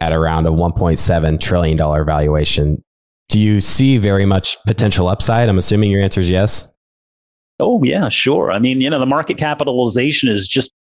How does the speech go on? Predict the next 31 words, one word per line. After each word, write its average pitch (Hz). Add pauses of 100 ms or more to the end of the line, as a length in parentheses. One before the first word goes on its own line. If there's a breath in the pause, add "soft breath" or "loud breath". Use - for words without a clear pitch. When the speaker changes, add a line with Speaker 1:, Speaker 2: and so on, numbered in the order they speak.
(120)
Speaker 2:
the 104
share 143
price 135
times 131
how 131
many 117
shares 120
are 107
outstanding, 95
right? 107
But 101 (100)
I 110
think 147
really 123 (380)
when 117
you 113
look 143
at 113 (340)
the 127
way 127
they 123
continue 120
to 110
grow 110
that -
top 104
line, 101
I 90
mean, 95
it's 113
just, -